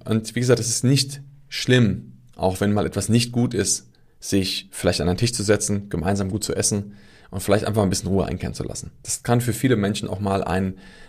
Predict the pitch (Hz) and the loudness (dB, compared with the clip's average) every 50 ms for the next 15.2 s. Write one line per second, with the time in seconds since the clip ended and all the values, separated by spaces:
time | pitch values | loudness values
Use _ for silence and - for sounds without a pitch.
0 | - - - - 101 95 92 - - - - 104 113 110 104 90 92 90 87 - | -20 -16 -6 -4 -2 -2 0 2 4 4 6 6 6 6 4 4 2 0 0 0
1 | - 95 95 85 73 - - - - - - - - - - - - - - - | 0 2 2 0 -2 -4 -8 -12 -18 -20 -20 -20 -20 -20 -20 -20 -20 -20 -20 -20
2 | - - - - - _ - - _ _ _ _ _ _ - 110 113 135 131 127 | -20 -20 -20 -20 -20 _ -20 -20 _ _ _ _ _ _ 2 4 6 6 4 6
3 | - 113 117 131 131 131 110 113 113 - 123 120 113 117 110 120 110 110 127 127 | 6 8 8 10 8 8 6 6 6 8 6 6 6 6 6 6 6 8 8 8
4 | 120 104 101 101 101 95 - 113 110 110 107 107 104 117 107 123 139 139 127 113 | 8 8 6 4 2 2 4 6 8 8 8 8 8 8 8 10 10 10 8 6
5 | 98 - - 101 104 101 110 107 101 95 - 101 120 117 110 104 - 60 104 101 | 2 0 -2 0 2 2 4 4 4 4 4 4 4 4 4 2 2 2 2 2
6 | - - 92 101 101 98 92 - - 107 95 110 120 139 139 127 - - 101 98 | 2 2 2 2 2 2 0 0 0 4 6 8 8 10 8 6 6 4 4 4
7 | 110 156 - - - - - - - - - 87 92 98 98 98 98 - - - | 4 4 4 2 0 -2 -4 -6 -8 -6 -2 0 2 4 4 4 2 0 -2 -4
8 | - 95 98 - - - - 104 - 98 98 - - - 120 120 110 90 95 92 | -4 -2 -2 -2 -2 -2 -2 0 0 0 0 2 6 8 8 8 8 8 6 4
9 | 92 90 85 92 95 92 98 107 117 - - - - - - - - - - - | 4 4 4 2 2 2 2 2 0 0 -4 -10 -12 -16 -18 -18 -18 -20 -20 -20
10 | - _ - 127 135 131 - - 139 - 117 110 110 120 117 113 104 - - 104 | -4 _ 6 6 6 6 4 2 2 4 6 6 8 8 8 6 6 4 4 4
11 | 104 107 107 104 - - - 95 - - - 98 92 92 98 107 - - - 101 | 4 4 2 -2 -4 -6 -6 -6 -4 -4 -2 -2 0 -2 -2 -2 -2 0 0 0
12 | 101 98 101 101 - - _ _ _ _ _ _ _ _ _ _ - 127 123 123 | 0 -2 -4 -6 -12 -20 _ _ _ _ _ _ _ _ _ _ 0 0 0 0
13 | 123 110 98 101 104 104 - 98 92 92 92 85 82 87 90 90 95 - - - | 0 -2 0 0 0 0 0 -2 -4 -4 -4 -2 -2 -2 -2 -4 -6 -8 -10 -6
14 | - - 92 - 85 - - - 101 101 113 117 123 135 170 185 - - 104 104 | -4 -4 -4 -4 -4 -4 -2 0 2 2 2 2 2 0 0 -2 -2 0 0 0
15 | 104 107 110 117 | 0 0 -2 -6